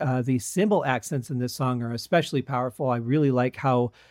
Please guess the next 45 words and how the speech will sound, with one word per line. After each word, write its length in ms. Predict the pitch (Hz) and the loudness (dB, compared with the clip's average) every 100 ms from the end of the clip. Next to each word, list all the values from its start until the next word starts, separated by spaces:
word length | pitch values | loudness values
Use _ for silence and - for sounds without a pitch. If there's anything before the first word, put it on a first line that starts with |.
| _ | _
subtle 720 | - - - 190 202 151 131 131 | -10 -6 2 2 4 2 2 0
the 240 | 139 135 123 | 0 0 2
cymbals 420 | - 139 127 113 | 2 2 2 2
are, 260 | 135 131 | 2 2
but 140 | 120 135 | 2 0
when 180 | 135 127 | 0 2
they, 280 | 123 123 | 2 2
when 200 | 127 131 | 0 -2
they 140 | 127 117 | 0 0
do 180 | 131 127 | 0 0
come 240 | 131 123 | 0 0
in, 140 | 117 | 0
they're 140 | 117 113 | 0 0
very 280 | 117 120 120 | 2 2 0
important 460 | 110 139 135 123 | -2 -2 0 0
and 100 | 120 | -2
they're 80 | 117 | -2
very 280 | 117 117 113 | 0 0 2
relevant 420 | 117 117 113 107 | 0 0 -4 -6
to 100 | 131 | -6
the 80 | 120 | -4
song 320 | - 123 117 | 2 2 4
instead 300 | 117 - 135 | 0 0 0
of 80 | 123 | 2
just, 280 | 131 120 - _ _ - | 2 0 -4 _ _ -2
"Well, 180 | 185 - | 0 2
I 80 | 165 | 0
played 240 | 170 160 | 0 0
a 40 | |
fill, 280 | 147 165 139 | 0 0 0
so 260 | - 135 127 | 0 2 2
I 80 | 120 | 2
have 160 | 123 | 0
to 80 | 139 | 0
hit 100 | 120 | -2
a 60 | 117 | -2
cymbal," 340 | - 180 120 | 0 2 2
which 160 | 120 131 | 0 -2
is 100 | 117 | -4
the 80 | 131 | 0
way 160 | 123 | 0
that 220 | 117 120 | 0 -4
drummers 340 | - 131 120 - | 0 0 0 0
typically 400 | 208 156 139 127 | -2 -2 -2 -4
play. 320 | - 156 - | -2 -2 -4